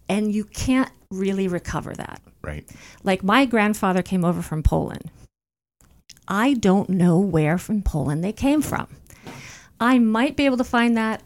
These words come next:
Speaker 1: I might not. So am I gonna connect as closely as I would like? Is it okay to just connect enough to know that I'm half Polish, to know that somewhere around Warsaw, I think the family came from?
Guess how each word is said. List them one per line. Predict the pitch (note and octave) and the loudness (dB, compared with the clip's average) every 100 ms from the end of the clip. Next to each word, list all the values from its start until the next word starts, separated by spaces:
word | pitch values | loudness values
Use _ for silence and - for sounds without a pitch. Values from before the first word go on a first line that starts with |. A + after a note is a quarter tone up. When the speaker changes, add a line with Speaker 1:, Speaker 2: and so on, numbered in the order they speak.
| - | -6
Speaker 1:
I | G#3+ A3+ | -2 0
might | G3+ F#3 F#3+ - | 0 -2 -4 -6
not. | E3+ E3 D3+ - - - - _ _ - - _ - | -6 -2 -2 -4 -10 -16 -16 _ _ -20 -20 _ -6
So | - G#3+ G#3+ G3 - _ _ _ _ _ - _ _ _ _ | 2 4 4 2 0 _ _ _ _ _ -20 _ _ _ _
am | G#3+ G#3+ | 0 4
I | G#3 | 4
gonna | G#3 F#3+ | 2 -2
connect | - G3 F#3 F#3+ - - _ _ _ _ _ _ | 0 2 2 0 -6 -20 _ _ _ _ _ _
as | F3 - | -4 -2
closely | - G3+ G3 G3 | 0 0 0 -2
as | F3 | 0
I | E3 | -2
would | D#3 F3+ | -4 -4
like? | G3 A#3+ C4 B3+ - | -4 -2 -2 -4 -4
Is | G3+ | 0
it | G3+ | 0
okay | F3+ G#3 F#3+ | 0 -2 -2
to | F#3 | -2
just | F3+ F3 | -2 -6
connect | - F#3+ E3+ D#3 - - _ _ F3+ | -4 -4 -2 -4 -10 -20 _ _ -6
enough | F3+ F3+ A#3 C4 - - | -2 0 0 0 -6 -6
to | |
know | F#3 F3 | -2 0
that | F3 E3+ | 0 -2
I'm | D#3+ F3 - - | -2 -6 -10 -14
half | - D#3 - | -8 -6 -8
Polish, | - C4 B3+ B3 A#3 - | -4 0 2 0 0 -4
to | F#3+ | -2
know | F3 E3 | 0 0
that | D#3+ - - | -2 -6 -6
somewhere | - G3 F3+ | -2 2 2
around | F3 E3 E3 F#3 | 0 -2 -4 0
Warsaw, | C4 C4 - B3+ B3+ A#3 | 2 2 2 0 2 2
I | |
think | A3+ A#3+ B3+ | 0 -2 -2
the | C4 | -2
family | A#3+ B3 A#3+ | 0 0 0
came | B3 A#3+ | 0 -2
from? | A#3+ A#3 A3+ A3 | 0 0 0 -2